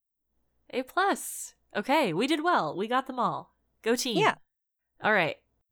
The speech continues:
Speaker 2: Let's see what Nick's, Nick's given to us. Ooh, you've done yours in three separate lines. Okay.
Speaker 1: Yeah.
Speaker 2: I'm clicking
Speaker 1: Oh.
Speaker 2: on all of them at the same time.
Speaker 1: Okay.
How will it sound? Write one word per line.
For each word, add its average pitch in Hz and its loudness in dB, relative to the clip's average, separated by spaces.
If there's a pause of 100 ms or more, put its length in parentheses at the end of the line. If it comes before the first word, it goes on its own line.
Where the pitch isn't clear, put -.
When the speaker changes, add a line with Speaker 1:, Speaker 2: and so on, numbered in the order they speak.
(160)
Speaker 2:
Let's 302 0
see 330 0
what 320 4
Nick's, - -2
Nick's 240 -2
given 180 -4
to - -8
us. - -8 (260)
Ooh, 320 4
you've 214 -2
done 254 6
yours 240 4
in 220 4
three 240 0
separate - -2
lines. - -8
Okay. 196 -4
Speaker 1:
Yeah. 180 -6 (160)
Speaker 2:
I'm 214 4
clicking 262 4
Speaker 1:
Oh. - 0
Speaker 2:
on 220 4
all 302 4
of - 2
them 196 4
at 185 0
the 190 -4
same 180 -2
time. 180 -4 (140)
Speaker 1:
Okay. 247 -8